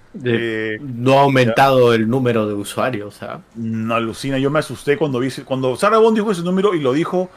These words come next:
Speaker 2: muy, muy, muy asolapadamente, ¿no? De que los juegos llegarán a los treinta y cuatro millones de suscriptores de, de, de Game Pass.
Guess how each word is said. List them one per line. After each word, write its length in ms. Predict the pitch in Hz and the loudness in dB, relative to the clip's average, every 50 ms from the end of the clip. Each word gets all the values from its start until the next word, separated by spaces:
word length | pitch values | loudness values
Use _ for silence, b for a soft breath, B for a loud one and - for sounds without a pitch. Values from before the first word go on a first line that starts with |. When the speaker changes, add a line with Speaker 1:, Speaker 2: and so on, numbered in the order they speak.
| b b b b b b _ _ | b b b b b b _ _
Speaker 2:
muy, 540 | 139 139 147 165 180 180 175 180 202 - - - | -6 -4 -2 0 0 0 0 -2 -4 -8 -10 -12
muy, 340 | 143 139 147 170 180 175 - - - | -10 -6 -4 -4 -4 -4 -6 -8 -6
muy 160 | 160 147 165 190 | -4 -2 -2 -2
asolapadamente, 1000 | 185 - 180 156 147 123 - 175 170 160 156 165 175 170 151 135 113 117 107 | 0 0 2 2 2 2 2 2 2 2 4 4 2 2 0 0 -2 -4 -6
¿no? 200 | 107 120 135 143 | -6 -6 -4 -6
De 80 | 143 131 | -6 -4
que 120 | - 120 | -4 -4
los 120 | 117 110 - | -4 -4 -2
juegos 240 | - 190 226 214 | 0 2 2 2
llegarán 300 | 185 156 147 165 190 196 | 2 2 0 0 0 0
a 40 | 190 190 | 0 -2
los 80 | 170 | -4
treinta 140 | 143 135 131 | -4 -6 -6
y 20 | |
cuatro 200 | 147 185 180 180 | -4 -4 -4 -4
millones 280 | 160 175 185 185 165 160 | -6 -6 -6 -6 -6 -6
de 80 | 151 127 | -6 -8
suscriptores 480 | - 117 123 147 165 165 156 147 143 | -10 -8 -6 -4 -2 -2 -4 -2 -2
de, 200 | 135 135 131 123 | -4 -4 -4 -4
de, 320 | 117 123 117 113 110 110 - - - _ _ _ _ _ _ - | -6 -6 -6 -6 -6 -10 -12 -16 -20 _ _ _ _ _ _ -16
de 240 | 110 113 110 107 110 | -12 -10 -8 -4 -2
Game 200 | 139 139 127 123 | -2 -2 -2 -4
Pass. 220 | - - - | -6 -10 -12